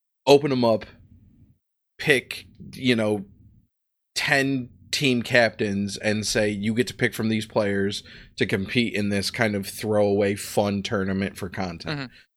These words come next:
Speaker 1: Um, th-, that would be cool. But, yeah,
Speaker 2: Yeah.
Speaker 1: completely blowing up rosters that have built, as you said earlier, you have synergy with D cod. If whoever you,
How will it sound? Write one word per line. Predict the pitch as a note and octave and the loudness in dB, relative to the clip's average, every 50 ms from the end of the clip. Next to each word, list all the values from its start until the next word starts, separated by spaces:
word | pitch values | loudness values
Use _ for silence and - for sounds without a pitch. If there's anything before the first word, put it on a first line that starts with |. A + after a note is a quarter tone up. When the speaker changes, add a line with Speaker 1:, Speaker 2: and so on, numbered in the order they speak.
| _ _ _ _ - | _ _ _ _ -2
Speaker 1:
Um, | A#2+ A2 G#2+ G2+ F#2+ - - - A2 | 0 0 0 0 -4 -6 -10 -10 -8
th-, | G#2+ A2 - - | -6 -6 -4 -2
that | F#2+ F#2+ F2 F2+ | -2 -2 -2 -2
would | F#2+ F2+ | -4 -4
be | G2 G2 | -4 -2
cool. | G2 - F3+ E3+ D3 - - - - - - - - - - - - - | 0 2 2 2 0 -2 -8 -12 -20 -20 -20 -20 -20 -20 -20 -20 -4 0
But, | - A2+ A2 G2+ - - - - | 2 2 2 2 -2 -6 -8 -2
yeah, | A2 A#2 A#2+ G#2+ G2 | 2 4 4 4 2
Speaker 2:
Yeah. | G2 | 0
Speaker 1:
completely | - - C#3+ B2+ - - F3 F3+ F3+ G3 F3 | 0 0 0 0 2 2 2 4 4 2 0
blowing | C3 B2+ B2 B2 B2 C3+ C3+ C3 | 2 2 4 4 4 2 2 2
up | B2 B2 - | 0 0 0
rosters | A2+ G#2+ G2 G2+ A2 - - - B2 B2+ C3 A#2+ A2 | 0 0 0 0 -2 -2 0 0 2 2 2 0 0
that | A#2 G#2+ G#2 G2 | 0 0 0 0
have | - - A2 G#2 G2 G2 F#2 | -2 -2 -2 -2 -2 -2 0
built, | A#2+ A2+ G#2+ G#2+ G#2 - - - - - - | 0 0 0 0 -2 -6 -10 -16 -20 -8 -2
as | - G#2+ A2 A2 G#2+ A2 | 0 0 2 2 0 -2
you | A2 G#2 | -2 -2
said | - - A2+ G#2+ F#2+ E2+ | 0 0 2 2 2 2
earlier, | F#2 G2+ G#2 G2+ G2+ G2+ G#2 | 0 0 0 0 0 -2 -2
you | G#2 G#2 A2 G#2 | -2 -2 -2 0
have | G#2+ G#2 G2+ | 0 0 0
synergy | - - - A#2 A2 G#2+ G#2 G2 G2+ G#2 G2+ | 0 -2 -2 0 0 0 -2 -2 -4 -2 -2
with | G2 F#2+ F#2+ A2 | -2 -2 0 0
D | A2+ A2 G2+ | 0 0 0
cod. | - G2+ E2+ E2 - - - - - - - - - - _ _ _ _ _ _ _ _ _ _ _ _ _ _ _ _ _ _ _ _ _ _ _ _ - | 0 -2 -2 -4 -6 -12 -18 -18 -18 -18 -18 -20 -20 -20 _ _ _ _ _ _ _ _ _ _ _ _ _ _ _ _ _ _ _ _ _ _ _ _ -2
If | B2 A#2+ - | -2 -2 0
whoever | - C3 C3+ C3 C3 C3+ C#3+ C3+ | 2 4 4 4 4 4 2 0
you, | A#2+ A2+ G#2+ G#2+ A#2+ B2+ | 0 0 2 2 2 2